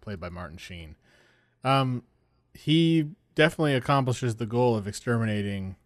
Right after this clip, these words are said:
uh, Colonel, what's his name, f-, with extreme prejudice. Um, and basically everybody on the Swift boat dies, but I don't think, um, I don't think they really, that wasn't their requirement that those guys survive. So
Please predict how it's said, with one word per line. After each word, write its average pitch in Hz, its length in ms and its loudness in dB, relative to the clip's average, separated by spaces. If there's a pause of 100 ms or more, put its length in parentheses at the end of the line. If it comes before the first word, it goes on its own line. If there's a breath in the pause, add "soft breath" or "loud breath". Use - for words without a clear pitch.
(180)
uh, 87 340 -6 (280)
Colonel, 98 560 -6 (220)
what's 110 200 -8
his 98 160 -8
name, 92 300 -8
f-, - 440 -20
with 98 280 -8
extreme 101 640 -6 (100)
prejudice. 95 640 -8 (560 soft breath)
Um, 98 360 -4
and 117 200 -4
basically 127 480 2
everybody 113 420 -2
on 104 100 -4
the 101 80 -6
Swift - 320 -4
boat 110 280 -4
dies, 117 600 -2
but 123 220 2
I 117 80 4
don't 123 260 0
think, 120 360 0
um, 104 380 -2 (640 soft breath)
I 120 60 -2
don't 143 140 4
think 135 160 0
they 127 400 4
really, 135 440 4
that 151 180 4
wasn't 156 260 6
their 143 160 6
requirement 131 580 4
that 104 140 -6
those 117 180 -2
guys 110 280 -4
survive. 104 540 -2
So 110 380 -4